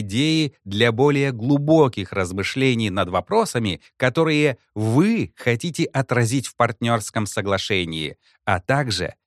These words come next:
побудила к постоянному диалогу со своими партнёрами в бизнесе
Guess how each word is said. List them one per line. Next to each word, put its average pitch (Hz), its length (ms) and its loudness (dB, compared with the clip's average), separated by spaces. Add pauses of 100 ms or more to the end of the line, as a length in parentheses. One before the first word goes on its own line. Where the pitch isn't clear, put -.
(180)
побудила 131 520 2
к - 120 -20
постоянному 131 920 0
диалогу 131 580 2
со 117 180 0
своими 123 460 -2
партнёрами 107 720 -2
в 85 80 -6
бизнесе 156 720 0